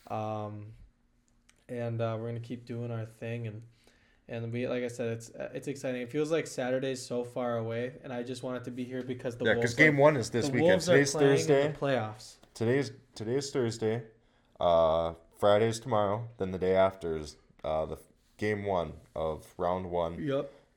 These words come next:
Speaker 2: Uh,
Speaker 1: We will
Speaker 2: Minnesota
Speaker 1: be
Speaker 2: Timberwolves at Memphis Grizzlies.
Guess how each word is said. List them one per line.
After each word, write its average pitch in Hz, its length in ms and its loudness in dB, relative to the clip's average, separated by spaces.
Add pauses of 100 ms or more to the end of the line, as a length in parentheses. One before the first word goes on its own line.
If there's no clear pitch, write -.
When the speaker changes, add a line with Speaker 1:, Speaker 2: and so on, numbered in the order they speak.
Speaker 2:
Uh, 147 400 0
Speaker 1:
We 127 100 -6
will 135 80 -4
Speaker 2:
Minnesota 120 300 4
Speaker 1:
be 123 60 -2
Speaker 2:
Timberwolves 117 560 2
at 98 200 2
Memphis 101 340 -4
Grizzlies. 101 560 -4